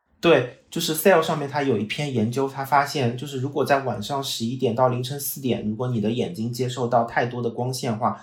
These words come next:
它会抑制多巴胺的分泌。多巴胺我们都知道它是一种让我们感觉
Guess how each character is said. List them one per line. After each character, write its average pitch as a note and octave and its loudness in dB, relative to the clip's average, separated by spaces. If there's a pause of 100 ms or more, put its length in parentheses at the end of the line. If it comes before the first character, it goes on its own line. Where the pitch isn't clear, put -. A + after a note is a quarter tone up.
它 C#3+ 0
会 D3+ 2
抑 C3+ 0
制 C3 -4
多 D3 4
巴 C#3+ 6
胺 D3 4
的 C3 0
分 C3+ -4
泌。 D3 -4 (120)
多 D3+ 2
巴 D3 6
胺 D#3 2
我 A2 0
们 G#2 4
都 A#2 0
知 B2+ 0
道 A2+ 4
它 C3+ -6
是 C3 -6
一 B2+ -6
种 A2 0
让 B2+ 4
我 A2+ 2
们 G2+ -2
感 F#2 -4
觉 G2+ -2